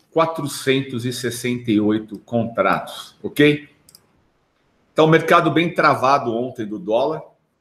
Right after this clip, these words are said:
É, bom dia pra você que está se iniciando hoje na Capital, Karen Schoenfelder. Nossa, nome gringo, hein?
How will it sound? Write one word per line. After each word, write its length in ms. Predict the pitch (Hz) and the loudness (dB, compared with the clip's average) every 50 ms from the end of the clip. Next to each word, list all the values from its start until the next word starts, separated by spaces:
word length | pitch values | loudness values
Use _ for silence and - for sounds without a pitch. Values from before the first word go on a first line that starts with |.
| _ _ _ _ _ _ _ _ _ _ _ _ _ _ _ _ _ _ _ _ _ _ _ _ _ _ _ _ - | _ _ _ _ _ _ _ _ _ _ _ _ _ _ _ _ _ _ _ _ _ _ _ _ _ _ _ _ -2
É, 240 | 139 143 143 143 143 | 2 4 6 6 6
bom 220 | 127 131 196 202 170 | 4 2 0 -2 -2
dia 320 | 143 180 208 202 170 143 | -2 2 2 2 2 2
pra 180 | - - 156 165 | -2 -4 -4 -2
você 240 | 165 160 156 196 | -2 -4 -4 -4
que 60 | 190 - | -6 -6
está 260 | - - 175 170 165 | -4 -4 -2 -2 -2
se 140 | - - 156 | -6 -6 -4
iniciando 560 | 160 156 - - 160 160 170 170 151 151 151 | -4 -4 -2 -2 0 0 0 0 0 2 4
hoje 500 | 156 170 165 151 - - 104 95 87 - - | 4 4 4 4 2 -2 -6 -10 -10 -8 -4
na 180 | 123 143 139 | 0 0 0
Capital, 540 | 139 - - 165 170 170 - - 120 113 113 | 0 2 2 2 2 2 2 0 0 0 2
Karen 500 | - 165 175 185 180 175 170 165 160 - - - _ _ _ _ _ _ | 2 4 6 6 6 4 2 0 -4 -6 -14 -20 _ _ _ _ _ _
Schoenfelder. 1120 | - - - 208 208 202 190 151 - - - - 254 190 143 127 127 120 104 92 - - - _ _ _ _ _ _ _ _ | -8 2 4 6 6 6 4 2 -2 -2 -2 2 4 4 4 4 2 0 0 -2 -6 -10 -18 _ _ _ _ _ _ _ _
Nossa, 380 | 123 143 139 - - 107 104 | -6 -4 -4 -6 -8 -10 -8
nome 300 | 101 104 120 151 190 220 | -4 2 2 4 4 6
gringo, 400 | 165 160 156 156 143 123 107 131 | 6 6 6 6 4 4 4 4
hein? 220 | 147 151 147 - | 4 4 2 -2